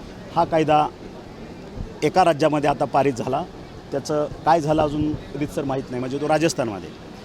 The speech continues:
आणि हे पहिलं आपलं दुसरं राज्य असेल की भारतात हा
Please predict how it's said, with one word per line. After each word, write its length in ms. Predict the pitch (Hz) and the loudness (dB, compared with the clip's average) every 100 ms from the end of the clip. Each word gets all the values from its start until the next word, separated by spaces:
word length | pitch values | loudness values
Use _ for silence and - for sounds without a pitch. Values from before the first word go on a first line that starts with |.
| - - - | -14 -14 -8
आणि 140 | 135 151 | -2 0
हे 120 | 160 | 0
पहिलं 300 | 165 160 165 | 2 4 4
आपलं 200 | 165 170 | 4 0
दुसरं 280 | 143 160 185 | -2 0 0
राज्य 240 | 170 151 | 0 -2
असेल 200 | 151 170 | -4 -6
की 80 | 151 | -6
भारतात 340 | 151 143 143 139 131 | -6 -6 -6 -6 -6
हा 160 | 135 | -8